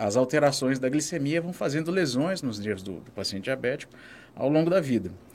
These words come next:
Mas vamos voltar a falar da lesão da, da dor neuropática, que senão eu, eu, eu me perco todinho aqui.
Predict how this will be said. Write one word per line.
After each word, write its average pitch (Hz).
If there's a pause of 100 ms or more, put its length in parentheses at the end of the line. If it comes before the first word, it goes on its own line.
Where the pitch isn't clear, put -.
Mas 120
vamos 165
voltar 185
a -
falar 156
da 156
lesão 143
da, 123
da 117
dor 131
neuropática, 139
que -
senão 147
eu, 185
eu, 151
eu 156
me 147
perco 143
todinho 127
aqui. -